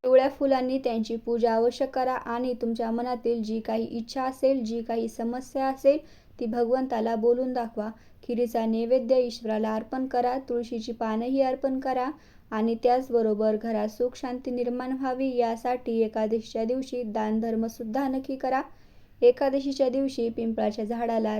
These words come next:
तांब्याभर पाणी अर्पण करावं, त्यामुळे सुद्धा तुम्ही कर्जबाजारी झाला असाल तर तुमची त्यातून सुटका होईल. हे छोटे छोटे उपाय आहेत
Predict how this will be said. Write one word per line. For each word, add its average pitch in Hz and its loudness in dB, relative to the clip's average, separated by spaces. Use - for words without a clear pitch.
तांब्याभर 214 0
पाणी 220 -4
अर्पण 254 -2
करावं, 262 0
त्यामुळे 233 6
सुद्धा 233 0
तुम्ही 220 0
कर्जबाजारी 233 2
झाला 226 0
असाल 254 0
तर 254 2
तुमची 226 -2
त्यातून 226 -2
सुटका 247 -2
होईल. 269 2
हे 226 4
छोटे 254 2
छोटे 269 2
उपाय 262 2
आहेत 247 4